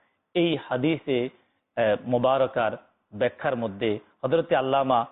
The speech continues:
মুফতি আমজাদ আলী আদমি, আহ, রহমতুল্লাহ তাআলা আলাইহি বাহারে, আহ, শরীয়তের মধ্যে তিনি লেখেন যে সাহাবায়ে কেরাম আলাইহিম রিদওয়ান যারা আরবের অন্ধকার যুগ দেখেছিলেন,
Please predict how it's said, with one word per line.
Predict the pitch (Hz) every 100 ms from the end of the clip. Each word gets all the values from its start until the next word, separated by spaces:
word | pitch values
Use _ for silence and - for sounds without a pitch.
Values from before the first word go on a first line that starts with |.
| -
মুফতি | 139 135 - 143 -
আমজাদ | 143 131 131
আলী | 127 131 131
আদমি, | 123 120 113 120 139 135 131 _ _ _
আহ, | 110 104 107
রহমতুল্লাহ | - 156 131 131 117 120
তাআলা | 131 120 113
আলাইহি | 117 110 123 120
বাহারে, | 104 117 147 170 139 - - _
আহ, | 131 113 -
শরীয়তের | 139 131 139 139
মধ্যে | 120 120 113
তিনি | - 113
লেখেন | 110 110 135 117 127 _ _ _ -
যে | 131 117 -
সাহাবায়ে | 151 156 185 185
কেরাম | - 139 156 175
আলাইহিম | - 151 147 151 139
রিদওয়ান | 123 117 131 123 120 - _
যারা | 123 135 143 - - -
আরবের | 156 190 190 208 214 -
অন্ধকার | 151 151 175 170 170 170 170 123
যুগ | 143 170 196 - _ _ _ 113
দেখেছিলেন, | 131 127 117 120 113